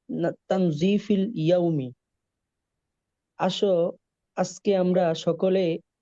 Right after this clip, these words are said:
মিলে পরিষ্কার করে ফেলি। আহ-, আহমদ, "ইয়া আখি", হে আমার ভাই, "লা বুদ্দা লানা আন নাতাওয়া-,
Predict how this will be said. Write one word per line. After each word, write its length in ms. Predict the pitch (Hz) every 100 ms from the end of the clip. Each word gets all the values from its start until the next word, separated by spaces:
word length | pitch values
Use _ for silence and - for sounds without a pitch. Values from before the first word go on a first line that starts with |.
| _ _ _ _ _ _ _ _ - _ -
মিলে 340 | 190 185 185 170 165 _ _ _ _ _ _ _ _ _
পরিষ্কার 360 | 208 185 - 170
করে 240 | 160 156 143
ফেলি। 260 | 127 113 - _ _ _ _ _ -
আহ-, 240 | 160 185 - _ -
আহমদ, 440 | 196 - 185 151 - _ _ _ _ _ -
"ইয়া 180 | 196 185 160
আখি", 300 | 156 185 160 127 _ _ _ _ -
হে 40 | 180
আমার 240 | 175 151
ভাই, 220 | 147 143 131 - -
"লা 240 | 170 196 185
বুদ্দা 400 | 180 170 151 156
লানা 320 | 151 156 160 143 127 _ _ _
আন 100 | 170
নাতাওয়া-, 680 | 180 175 175 160 156 185 -